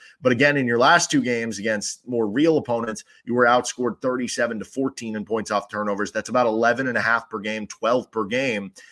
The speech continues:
in games that you ended up being, you know, winning by nine. So if you don't, maybe you win by twenty against Tennessee, and a game that you lost by fourteen. Otherwise, maybe it's a close loss to Marquette, right? So they gotta figure out the turnovers, both in terms of stop doing them themselves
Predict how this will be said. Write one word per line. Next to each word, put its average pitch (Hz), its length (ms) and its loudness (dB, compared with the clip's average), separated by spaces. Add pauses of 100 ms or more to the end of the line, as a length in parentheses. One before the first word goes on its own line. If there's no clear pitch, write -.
(220)
in 110 340 -2 (120)
games 123 440 -2
that 113 240 2
you 120 140 2
ended 117 260 2
up 110 180 0
being, 107 320 -4 (220)
you 107 80 -6
know, 107 60 2
winning 113 280 -2
by 107 200 4
nine. 123 440 2
So 123 100 -6
if 90 80 -10
you 104 60 -4
don't, 117 220 -2 (140)
maybe 110 200 -4
you 123 80 2
win 127 120 0
by 135 120 4
twenty 139 460 0
against 113 320 -6
Tennessee, 104 420 -6 (260)
and 117 80 0
a 120 40 -2
game 123 180 0
that 123 80 0
you 123 80 2
lost 117 220 2
by 110 80 2
fourteen. 147 580 -4 (200)
Otherwise, 120 280 2
maybe 135 160 0
it's 143 100 -4
a - 40 -12
close 185 260 0
loss 104 260 -2
to 104 60 -14
Marquette, 85 360 -6
right? 110 220 -2
So 110 120 -6
they 120 120 -4
gotta 151 180 2
figure 160 200 2
out 147 100 2
the - 60 -16
turnovers, 135 400 -2
both 123 220 -2
in 101 60 -16
terms 120 200 -4
of 98 80 -10
stop 101 360 -4
doing 135 260 -2
them 131 180 -2
themselves 143 720 2